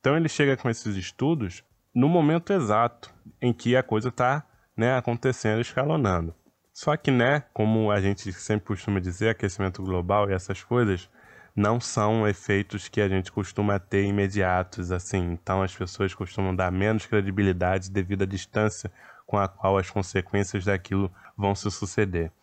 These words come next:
Então, mas isso não tira o mérito e a reputação de ser um dos primeiros a ter fornecido o modelo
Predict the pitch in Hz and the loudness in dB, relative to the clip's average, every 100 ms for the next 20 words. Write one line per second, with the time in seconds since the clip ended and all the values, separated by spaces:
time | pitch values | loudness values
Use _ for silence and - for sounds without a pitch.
0 | _ _ 101 92 - 120 127 - _ - | _ _ -4 -2 0 0 0 -4 _ -2
1 | 110 117 - 123 120 123 117 110 - _ | 0 0 0 0 0 2 2 2 -2 _
2 | _ 110 101 101 110 110 101 98 95 90 | _ 0 2 2 2 0 0 0 0 -2
3 | 101 101 95 - 95 104 107 95 92 - | -4 -2 -2 -2 -2 0 -2 -4 -6 -2
4 | 101 98 92 101 98 - 120 120 98 110 | 0 0 0 -2 -4 -4 -2 0 2 2
5 | 113 107 98 101 - 101 101 - 101 101 | 0 0 0 -4 -2 0 0 -2 -2 0
6 | 104 101 95 101 104 | 2 2 4 4 2